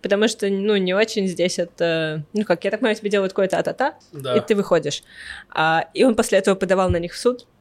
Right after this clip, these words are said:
Speaker 1: <clears throat> потому что раз ничего не было, то, значит, у меня задержали просто так, и дайте мне за это денег, и отсудил у них кучу денег таким образом.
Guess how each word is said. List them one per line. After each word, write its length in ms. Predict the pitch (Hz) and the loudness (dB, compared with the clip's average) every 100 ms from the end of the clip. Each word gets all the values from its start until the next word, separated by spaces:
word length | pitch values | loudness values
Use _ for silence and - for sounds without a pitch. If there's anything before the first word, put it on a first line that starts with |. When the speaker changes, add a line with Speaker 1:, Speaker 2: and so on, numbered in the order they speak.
| _ | _
Speaker 1:
<clears throat> 100 | 392 - 339 262 180 - _ _ _ - | -2 0 2 2 0 -6 _ _ _ -6
потому 260 | 220 185 180 | 0 0 0
что 160 | - | 0
раз 240 | 180 180 - | 2 2 0
ничего 320 | 180 - 175 | -2 0 2
не 140 | 214 262 | 2 2
было, 200 | 185 160 | 2 0
то, 120 | 175 | 2
значит, 280 | 170 170 185 | 2 0 0
у 60 | |
меня 160 | 175 170 | 0 0
задержали 380 | 170 175 170 170 | 0 0 0 0
просто 320 | 175 - 190 | -4 -8 -2
так, 220 | 226 240 | -2 0
и 100 | 190 | 0
дайте 240 | 175 185 | 0 0
мне 100 | 170 | -4
за 60 | 165 | -4
это 140 | 170 180 | -4 2
денег, 320 | 214 247 247 | 2 2 0
и 100 | 185 | 0
отсудил 420 | 175 - 185 185 | 0 -2 -2 0
у 40 | |
них 180 | 180 175 | -2 -4
кучу 220 | - - 170 | -6 -6 0
денег 260 | 175 175 | 0 0
таким 260 | - - 170 | -4 -2 0
образом. 400 | 165 202 247 | 2 2 0